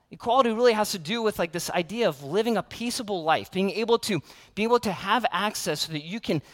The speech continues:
live a life to make it, to make it work, to make it run well, okay? Now, if our goal is happiness, righteousness, justice, and equity mean something different.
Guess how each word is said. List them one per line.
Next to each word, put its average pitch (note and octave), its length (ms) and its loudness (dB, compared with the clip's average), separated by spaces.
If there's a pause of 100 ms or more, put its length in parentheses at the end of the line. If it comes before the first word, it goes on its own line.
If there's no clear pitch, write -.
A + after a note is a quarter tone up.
(140)
live G3+ 200 0
a G#3+ 40 -4
life F#3 340 -2
to C3+ 280 -6 (280)
make D#3 540 0
it, - 320 -6 (420)
to D3 140 -4
make D#3 360 0
it G3 140 -4
work, C3 340 -6
to D3 100 -6
make D#3+ 300 -2
it G3 120 -4
run D3 260 -2
well, G2 400 -4 (680)
okay? A#2 360 -6 (420)
Now, F3+ 300 6 (180)
if F3+ 140 -2
our G#3 100 6
goal C4 360 6
is D4+ 120 0
happiness, E3+ 920 -2 (800)
righteousness, A3 880 0 (140)
justice, - 800 0 (140)
and C3 140 -6
equity C3+ 560 -2 (920)
mean G#3 200 2
something F#3 320 -2
different. A#2+ 360 -8